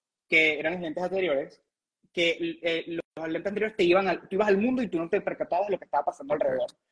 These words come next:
Speaker 1: Ahora, tú vas al mundo, ¿ok? Tú, digamos que tú estás allí, pero tú lo ves como si fuese parte de lo que tú estás viendo en tu cuarto
Speaker 2: Ok.
Speaker 1: o en tu oficina.
Speaker 2: Ok.
Speaker 1: O sea, tú lo, tú lo ves aquí, pero si tú haces así, ya incluso también, digamos que se fu-, o sea, te sales.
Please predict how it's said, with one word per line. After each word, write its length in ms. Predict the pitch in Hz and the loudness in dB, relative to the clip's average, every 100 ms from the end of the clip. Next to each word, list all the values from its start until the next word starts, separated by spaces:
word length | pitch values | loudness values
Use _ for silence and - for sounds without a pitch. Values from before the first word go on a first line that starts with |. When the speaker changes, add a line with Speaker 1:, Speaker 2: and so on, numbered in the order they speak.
| _ _ - | _ _ 2
Speaker 1:
Ahora, 720 | 143 156 180 151 165 - _ | 8 10 10 6 4 -2 _
tú 120 | 160 | -2
vas 160 | 147 147 - | 0 0 -2
al 240 | 170 175 185 | -2 0 0
mundo, 580 | 262 196 147 190 254 _ _ | 0 -2 -2 -6 -8 _ _
¿ok? 200 | 143 143 196 | -6 -2 -2
Tú, 120 | 180 139 | -2 -4
digamos 340 | 147 147 156 | 2 2 0
que 80 | 165 | -4
tú 120 | 147 | -6
estás 180 | - 156 | -4 -2
allí, 180 | 196 202 | -2 2
pero 220 | 175 156 | 2 4
tú 100 | 170 | 4
lo 100 | 190 | 4
ves 140 | 214 | 2
como 220 | - 156 | 0 -4
si 100 | 147 | -4
fuese 480 | 151 220 151 131 127 _ _ _ | 0 0 2 0 -2 _ _ _
parte 320 | - 233 247 277 | 4 4 6 6
de 140 | 240 | 8
lo 100 | 160 | 6
que 80 | 151 | 0
tú 80 | 160 | -2
estás 160 | 185 | -2
viendo 240 | 190 196 190 | -2 -2 -4
en 60 | |
tu 120 | 160 | -2
cuarto 440 | 165 196 214 - - _ | 4 4 2 -10 -20 _
Speaker 2:
Ok. 140 | - - _ | -12 -12 _
Speaker 1:
o 240 | 143 156 | 2 4
en 160 | 160 156 | 4 4
tu 80 | 156 | -2
oficina. 500 | 143 139 220 151 - | -2 -2 0 0 -2
Speaker 2:
Ok. 160 | - - 147 | -6 -2 0
Speaker 1:
O 40 | - | 0
sea, 140 | 165 | 4
tú 80 | 170 | 6
lo, 200 | 175 175 | 6 6
tú 140 | 180 | 6
lo 80 | 175 | 10
ves 120 | 196 | 10
aquí, 260 | 220 233 233 | 8 0 -2
pero 120 | 208 | -4
si 120 | 185 | -4
tú 180 | 175 170 | -2 0
haces 220 | 170 220 | 0 -4
así, 280 | 226 214 220 - _ _ _ _ _ | -6 -6 -12 -16 _ _ _ _ _
ya 280 | 139 151 147 | 0 4 4
incluso 360 | 175 180 180 185 | 2 -2 -2 0
también, 360 | 180 170 165 170 202 - - | 0 2 2 0 -6 -12 -8
digamos 400 | 156 147 139 - | -2 0 -2 -4
que 200 | 180 - | -6 -6
se 380 | - - 143 | -12 -6 -4
fu-, 200 | 139 147 | -6 -12
o 40 | - | -4
sea, 260 | 156 139 | -2 -2
te 140 | - 139 | -2 2
sales. 480 | - 135 120 - | 6 4 2 -8